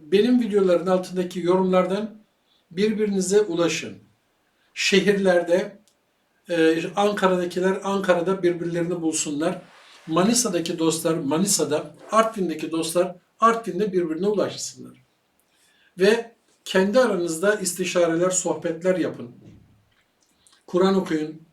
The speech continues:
düşünün, biraz kafanızı yorun. Ne yapabiliriz diye biraz emek verin.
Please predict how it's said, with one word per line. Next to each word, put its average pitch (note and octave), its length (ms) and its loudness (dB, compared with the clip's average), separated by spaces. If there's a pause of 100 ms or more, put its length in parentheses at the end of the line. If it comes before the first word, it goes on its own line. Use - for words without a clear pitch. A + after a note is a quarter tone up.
(160)
düşünün, E3 640 -2 (600)
biraz F3+ 520 2
kafanızı F3+ 520 -2
yorun. D#3+ 460 0 (960)
Ne F#3 140 4
yapabiliriz F#3 720 4
diye F3 140 2
biraz F3 320 0
emek E3 320 -4
verin. D3 420 -4